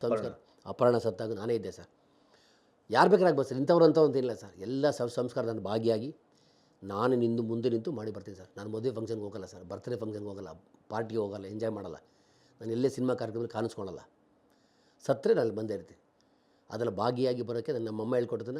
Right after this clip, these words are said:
Speaker 1: ಅದನ್ನು ಇವತ್ತು ಫಾಲೋ ಮಾಡ್ತಾಯಿದ್ದೀನಿ, ಮುಂದಕ್ಕೂ ಮಾಡ್ತೀನಿ, ಮಾಡ್ತಾನೆ ಇರ್ತೀನಿ ಸರ್. ಸಾವಿರಾರು ಶವ ಸಂಸ್ಕಾರ ಮಾಡಿದ್ದೀನಿ. ಇದೇ ಕರೋನಾದಲ್ಲಿ ಎಷ್ಟು ಜನಕ್ಕೆ ಮಾಡಿದೆ ಅಂದ್ರೆ ಇನ್ನೂರು ಜನ ಮೇಲೆ ಮಾಡಿದ್ದೀನಿ ಸರ್.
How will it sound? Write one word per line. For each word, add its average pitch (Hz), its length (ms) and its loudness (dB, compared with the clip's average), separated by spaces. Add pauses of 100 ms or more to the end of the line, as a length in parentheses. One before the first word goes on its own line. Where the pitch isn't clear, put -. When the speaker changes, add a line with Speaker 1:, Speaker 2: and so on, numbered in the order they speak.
(140)
Speaker 1:
ಅದನ್ನು 113 260 -6
ಇವತ್ತು 123 400 2
ಫಾಲೋ 120 220 2
ಮಾಡ್ತಾಯಿದ್ದೀನಿ, 110 480 -8
ಮುಂದಕ್ಕೂ 120 300 -4
ಮಾಡ್ತೀನಿ, 117 320 -4
ಮಾಡ್ತಾನೆ 110 340 -6
ಇರ್ತೀನಿ 87 240 -10
ಸರ್. 101 100 -20 (1200)
ಸಾವಿರಾರು 147 340 6
ಶವ 147 140 2
ಸಂಸ್ಕಾರ 120 280 -2
ಮಾಡಿದ್ದೀನಿ. 117 320 0
ಇದೇ - 100 -4
ಕರೋನಾದಲ್ಲಿ 131 720 2 (680)
ಎಷ್ಟು 120 160 -4
ಜನಕ್ಕೆ 151 220 8
ಮಾಡಿದೆ 127 200 0
ಅಂದ್ರೆ 127 140 -2
ಇನ್ನೂರು 147 240 4
ಜನ 135 140 2 (240)
ಮೇಲೆ 135 200 4
ಮಾಡಿದ್ದೀನಿ 104 340 -2
ಸರ್. - 100 -20